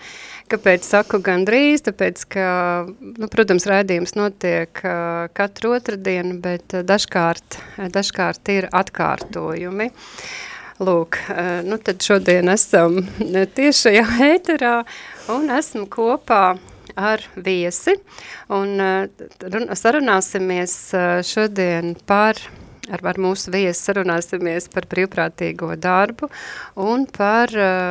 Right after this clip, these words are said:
brīvprātīgo darbinieku, ā,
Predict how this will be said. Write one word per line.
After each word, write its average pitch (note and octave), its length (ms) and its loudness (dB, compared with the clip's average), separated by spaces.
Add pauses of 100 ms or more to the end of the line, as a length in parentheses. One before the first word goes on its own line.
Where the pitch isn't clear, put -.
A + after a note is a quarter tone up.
brīvprātīgo F3+ 1000 -2
darbinieku, F#3+ 960 -2
ā, - 840 -8